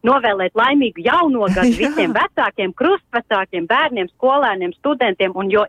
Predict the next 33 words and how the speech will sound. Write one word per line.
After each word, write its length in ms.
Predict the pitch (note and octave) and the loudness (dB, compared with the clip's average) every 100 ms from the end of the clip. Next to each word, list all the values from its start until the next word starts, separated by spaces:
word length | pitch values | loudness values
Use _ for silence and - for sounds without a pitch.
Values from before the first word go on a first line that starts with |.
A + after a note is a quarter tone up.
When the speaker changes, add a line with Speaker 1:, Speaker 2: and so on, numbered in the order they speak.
| - | 0
Speaker 1:
īpaši 520 | E4 E4+ - G3+ - | 2 2 2 -4 -4
pedagogiem, 800 | A3+ G#3+ F3+ D#3 D#3 D#3+ E3+ D#3+ | -2 -2 -2 -2 -4 -2 -2 0
jo 80 | E3 | 2
mums 240 | G3+ D4+ | 4 2
tas 140 | - - | 0 -8
ir 160 | F#3 | -2
jaunais 480 | A3 C#4+ B3+ E3+ D#3 | 2 2 2 -2 -6
gads. 300 | D3 E3+ F3+ | -4 -4 -4
Mums 240 | - F#3 - | -4 -6 -6
Speaker 2:
Bet, 180 | - C4+ | -6 -2
Speaker 1:
pirmais 260 | C#4 A3+ F#3 | 2 0 0
Speaker 2:
protams. 140 | E3+ C#4 | 0 0
Speaker 1:
janvārs 480 | C4+ G#3+ F3+ - G#3+ | 0 0 -2 -4 -2
nav 140 | G#3 | -2
tik, 220 | G3 G#3 - - - | -2 -8 -10 -16 -6
nav 240 | - C#4+ | 0 2
tik 180 | C#4 G4+ | 2 -2
svarīgs. 720 | - A3 G#3 F3 F3+ A3 G3+ | -2 -2 0 0 0 0 2
Speaker 2:
<laughs> 120 | C4 B3+ | 2 2
Bet, 100 | E4 F4+ G4 E4+ | 2 0 -4 -4
bet, 140 | G3+ F3 | -2 0
Zēni, 320 | A#3+ F#4+ F4+ | 2 2 2
bet 220 | F#3 F3+ | 2 2
mums, 380 | E3 F#3+ B3+ A#3+ | 2 2 2 0
nu, 80 | F3+ | 0
pirmajā 320 | G3 G#3 F3+ | 2 0 0
septembrī 440 | C#3+ F3 F3 C#3 C3+ | 0 0 0 2 2
es 100 | D3 | 2
arī 140 | C#3 B2+ A3+ - | 0 -2 -8 -16
skatos, 680 | - D3 - E3+ F#3 C#3+ A#2+ | -14 -8 -2 0 2 2 2
nu, 140 | D3 C#3 | 2 2
visi 400 | C#3 E3 D#3+ D#3+ | 2 2 2 0
arī 220 | C#3+ | 2